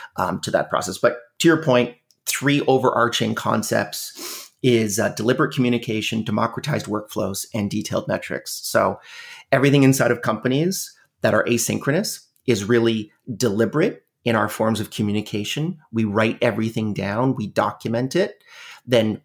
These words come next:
once we've actually documented all that stuff, we implement into democratized workflows, which is everything is digitized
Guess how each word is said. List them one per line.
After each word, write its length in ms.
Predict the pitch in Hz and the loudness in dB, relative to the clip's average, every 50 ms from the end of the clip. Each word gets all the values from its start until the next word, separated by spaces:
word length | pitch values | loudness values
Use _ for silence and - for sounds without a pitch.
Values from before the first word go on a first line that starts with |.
| _ | _
once 260 | - 120 131 135 131 - | 0 2 4 4 4 4
we've 140 | 131 113 | 2 2
actually 480 | 110 113 117 - - - 117 113 110 104 | 2 0 -2 -2 -4 -4 -2 -2 -2 0
documented 560 | - 110 110 113 - - 107 107 110 107 98 | 0 0 0 0 0 -2 -2 0 0 0 0
all 100 | 107 107 | 0 0
that 160 | 107 104 104 | 0 0 -2
stuff, 400 | - - - 113 107 110 - - - - - - - - - - _ | -4 -4 -2 -2 -2 -2 -4 -6 -14 -20 -20 -18 -18 -18 -20 -18 _
we 160 | - 113 110 | -4 -4 -4
implement 540 | 104 - 123 123 120 - - 120 117 110 110 - | 0 2 2 2 2 2 2 2 4 2 2 2
into 460 | 120 113 110 110 - - 110 107 - - | 2 2 2 2 2 0 0 -2 -2 -2
democratized 640 | - 113 110 110 - - - - - 104 101 - | -2 0 0 0 -2 -4 -4 -2 -2 -2 -2 -4
workflows, 640 | - - 107 107 - - - 120 120 143 147 151 - | -2 -2 -2 -2 -2 -2 -4 -2 0 0 -2 -2 -4
which 160 | - 117 - | -6 -4 -2
is 200 | 110 110 107 - - | -2 -2 -2 0 0
everything 340 | 120 113 127 123 120 123 113 | 2 4 4 4 4 4 2
is 140 | 107 98 - | 2 0 0
digitized 680 | 120 110 117 117 - - 117 120 120 135 135 - - | -2 -2 -2 -2 -2 -2 -2 0 -2 -2 -4 -6 -10